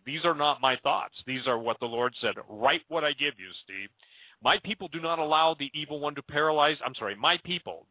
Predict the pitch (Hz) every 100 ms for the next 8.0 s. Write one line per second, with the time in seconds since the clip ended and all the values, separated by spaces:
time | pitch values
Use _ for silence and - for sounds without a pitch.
0 | - 165 202 180 180 151 143 147 147 123
1 | 127 147 107 98 104 104 - - - 131
2 | 143 139 135 131 139 143 151 _ 208 196
3 | 104 117 131 135 156 175 165 180 175 180
4 | 214 - - 98 85 - _ _ - 131
5 | 156 160 180 165 120 - 196 - 185 165
6 | 170 170 165 143 160 117 - - 196 262
7 | - - 127 139 196 214 135 - 92